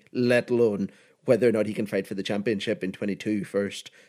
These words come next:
So I think that there's probably more riding on the new Suzuki than there is on any other manufacturer's bikes in terms of they've got two riders, one of them is the world champion for them,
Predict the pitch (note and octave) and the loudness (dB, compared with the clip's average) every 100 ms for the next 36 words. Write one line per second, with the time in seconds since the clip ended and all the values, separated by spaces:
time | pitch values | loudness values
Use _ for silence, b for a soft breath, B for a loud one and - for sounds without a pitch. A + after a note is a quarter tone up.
0 | b - - A#2 A2 G#2+ - A#2 C#3+ C3 | b -6 0 2 2 -2 -2 -2 0 -2
1 | - D3+ - D3 - E3+ E3 D#3+ D#3+ E3+ | -4 -8 0 0 2 2 4 0 2 6
2 | F#3 F3+ D#3+ D#3 D#3+ F3 E3 C#3+ C#3 C#3 | 8 8 6 2 2 0 -2 -2 0 0
3 | C3+ C#3 C#3 C#3 F#3 G3 D#3 C#3 B2+ B2+ | 0 -4 -4 -4 -4 -4 -4 -2 0 0
4 | B2+ A#2+ A#2+ A#2 A#2+ B2 B2 C3 C3+ C3+ | 0 -2 0 0 0 0 0 0 -2 -4
5 | C3 C#3 C#3 C3+ F#3 - - - b b | -6 -6 -4 -4 -4 -10 -18 -18 b b
6 | b b - C3+ B2+ C#3+ C3+ A#2+ A#2+ A#2 | b b 0 0 4 2 4 4 4 4
7 | - b b - B2 - C3+ - - C#3+ | -2 b b 0 0 4 2 2 0 4
8 | A#2 A2+ A#2 A#2 - b b _ B2 C3 | 4 4 2 0 -4 b b _ 0 0
9 | A2+ B2 B2+ G#2 B2+ A#2 G#2+ B2 G#2 A#2 | 2 2 2 0 0 2 2 -2 0 0
10 | G#2 B2+ A#2 A#2 A#2 G#2 | 0 0 2 2 0 -4